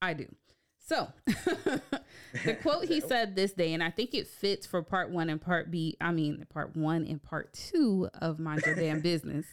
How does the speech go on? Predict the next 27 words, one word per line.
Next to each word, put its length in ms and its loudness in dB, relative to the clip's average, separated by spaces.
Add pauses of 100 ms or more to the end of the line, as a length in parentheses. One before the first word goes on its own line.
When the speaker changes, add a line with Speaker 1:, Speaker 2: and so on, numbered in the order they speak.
(600)
Speaker 1:
And 440 2
he 120 2
said, 320 0
"People 320 0
will 120 4
try 280 0
to 80 -2
reduce 480 0
you 140 -2
to 160 0
the 100 2
version 480 0
of 140 0
you 400 0 (100)
they 180 -2
are 100 -2
comfortable 600 -2
with." 380 -2 (960)
Keep 180 0
that 140 2
in 140 0
mind 540 0
when 160 -6
you're 120 -4
sharing 380 -2
your 100 4
business 720 0